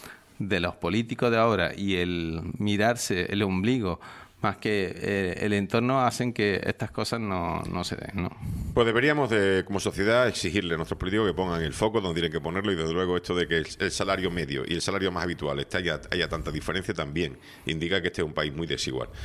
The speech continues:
Speaker 2: Es decir, el salario medio no es el salario más habitual, está muy por debajo del salario medio.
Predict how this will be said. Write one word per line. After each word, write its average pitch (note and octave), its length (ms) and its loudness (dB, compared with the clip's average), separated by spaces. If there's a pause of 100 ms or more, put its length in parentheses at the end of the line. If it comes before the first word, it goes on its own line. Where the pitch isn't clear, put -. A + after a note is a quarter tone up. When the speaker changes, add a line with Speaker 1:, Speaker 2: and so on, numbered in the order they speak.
(140)
Speaker 2:
Es - 60 -12
decir, C#2 160 -4
el C2+ 100 -4
salario F2+ 340 0
medio A#2+ 440 -2
no F2 260 -2
es D#2+ 80 -4
el E2 100 -2
salario D2+ 340 -2
más C#2+ 240 -6
habitual, C2 400 -6 (240)
está - 220 0
muy F#2+ 280 0
por F#2 220 -2
debajo G2 440 0 (260)
del D#2 160 -4
salario C#2+ 340 -2
medio. B1+ 260 -6